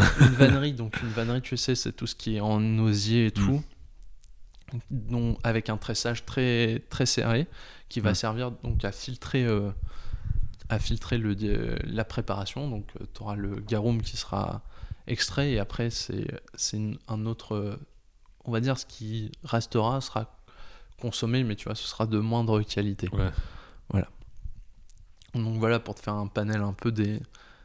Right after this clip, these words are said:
Speaker 1: des aliments qui étaient mangés ou, ou, et voilà, et comment les accompagner. Je vais te passer sur la façon dont on les préparait et tout.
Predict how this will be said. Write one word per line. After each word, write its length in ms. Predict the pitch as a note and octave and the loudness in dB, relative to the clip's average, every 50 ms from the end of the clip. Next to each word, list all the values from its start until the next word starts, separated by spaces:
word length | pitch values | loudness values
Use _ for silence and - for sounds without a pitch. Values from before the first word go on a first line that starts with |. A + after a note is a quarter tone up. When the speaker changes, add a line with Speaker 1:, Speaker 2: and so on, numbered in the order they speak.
| - - | -20 -12
Speaker 1:
des 360 | - A#2 A#2 A2+ A2 G#2+ A2 A#2 | -6 -2 -2 -2 0 0 0 0
aliments 440 | A#2 A#2 A#2+ A#2+ A#2+ B2 B2 B2 | 0 0 0 0 0 0 -2 -2
qui 180 | A#2 - - - | -4 -4 -4 -6
étaient 260 | A2 - - A#2+ A2+ G#2+ | -4 -2 0 2 2 4
mangés 540 | G#2+ G#2 G#2+ A2 G#2+ G#2+ A2 A2 A2+ A2 G#2+ | 4 4 4 4 4 4 4 4 4 2 2
ou, 260 | G2+ G2 G2 - - C3 - - - - - - - - - - - - - - - - - - - | 0 -2 -4 -6 -8 -10 -12 -14 -14 -14 -14 -16 -18 -18 -20 -20 -20 -20 -20 -20 -20 -20 -18 -6 -2
ou, 640 | C3 B2 A2+ A2 A2 A2 G#2+ G#2+ G#2 G#2 G#2 G#2 G#2+ - | 2 2 4 4 4 4 2 2 2 2 0 -2 -2 -2
et 120 | - G#2+ | -2 -2
voilà, 280 | G2+ G2+ G#2 A2 A2 A2+ | 2 2 4 4 4 2
et 60 | A2 | 0
comment 380 | - - - C3 A#2+ A#2 A#2 A#2+ | -2 -2 0 0 2 4 4 4
les 200 | A#2 A2+ G#2+ G#2+ | 4 4 4 2
accompagner. 560 | G#2 - - G2+ - G2+ G2+ G#2 G#2+ B2 B2+ - - - - - - - - - - - - - - | 2 0 0 -2 0 0 0 2 0 -2 -2 -6 -10 -14 -18 -18 -18 -20 -20 -20 -20 -20 -20 -18 -14
Je 120 | - G#2 G#2 | -12 -10 -8
vais 100 | F#2+ F#2 | -8 -8
te 60 | - | -8
passer 240 | - - - - G#2 | -8 -10 -10 -8 -10
sur 140 | - - F#2+ | -8 -8 -8
la 60 | F#2+ | -8
façon 300 | - - - - - G#2+ | -6 -8 -8 -6 -6 -6
dont 140 | G2+ G2+ G2 | -4 -4 -2
on 40 | |
les 120 | G2+ G2+ F#2+ | -2 -4 -4
préparait 540 | - - - G#2 - - - G#2 G2+ G2+ G2+ | -4 -6 -6 -2 2 2 2 2 2 0 -2
et 20 | |
tout. 200 | - - C3 | -2 -2 -4